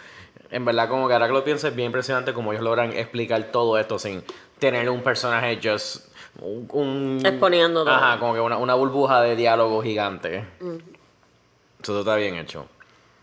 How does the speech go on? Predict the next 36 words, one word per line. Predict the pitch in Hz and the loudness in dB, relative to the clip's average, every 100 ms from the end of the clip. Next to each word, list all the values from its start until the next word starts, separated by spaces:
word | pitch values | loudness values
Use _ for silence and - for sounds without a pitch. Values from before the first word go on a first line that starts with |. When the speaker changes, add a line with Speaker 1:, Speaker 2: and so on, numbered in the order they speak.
| _ _ _ - - | _ _ _ -20 -10
Speaker 1:
Entonces, | 113 151 165 - - - _ | -2 2 2 -2 -12 -20 _
pasa | 123 147 143 | 2 4 2
lo | 113 | 2
que | 110 | 0
como | 107 107 101 | -2 -2 -2
que, | 107 104 85 104 104 | -2 0 0 -2 -4
eh, | 87 - | -8 -8
kicks | 127 120 147 | -8 -2 0
off | 131 | 2
el, | 127 123 120 120 120 117 117 113 110 - - | 2 0 0 0 -2 -2 -2 -4 -8 -18 0
toda | 123 | 4
la | 127 | 4
trama, | 123 135 113 104 104 - - | 4 2 4 0 -4 -14 -4
que | 107 | -4
es | 104 | -2
que | - 113 | -2 0
la, | 113 107 101 90 87 82 69 - - - _ | 2 2 4 2 2 0 -4 -8 -18 -20 _
la | 110 113 | -4 -2
nena | 110 113 | 0 -2
con | 123 | -2
quien | 123 123 | -4 -4
él | 117 | -4
está | 117 117 | -4 -2
enamorado | 117 117 117 113 113 | -2 0 2 2 2
de | |
Metal, | 113 110 117 90 92 | 0 0 2 2 0
porque | 110 | -4
exacto, | 113 131 | -4 -4
porque | 101 104 | -2 -2
ellos | 117 | -2
dos | 147 | -2
están | 139 | -2
enamorados, | 127 135 139 147 | -2 -2 0 0
que | 147 120 | 0 -2
él | 120 | -2
coge, | 120 151 | 0 0